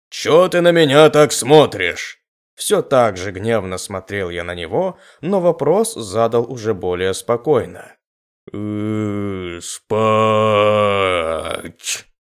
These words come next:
пробасил он и, по сути, впервые сказал что-то вслух. И тут я задумался. По сути, он программа. Но, блин, кто запрещал разработчикам прописать монстрам внутренний распорядок дня,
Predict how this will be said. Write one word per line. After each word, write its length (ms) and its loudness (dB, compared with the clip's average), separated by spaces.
пробасил 720 -4
он 360 -2
и, 120 -4
по 140 -2
сути, 420 -2
впервые 760 0
сказал 600 0
что-то 420 -2
вслух. 640 -8
И 100 -14
тут 240 -12
я 180 -2
задумался. 800 -2
По 120 -4
сути, 580 -6
он 200 -6
программа. 720 -6
Но, 140 -12
блин, 420 -2
кто 240 -2
запрещал 580 -2
разработчикам 920 -2
прописать 560 -4
монстрам 600 -4
внутренний 540 -4
распорядок 640 -4
дня, 420 -4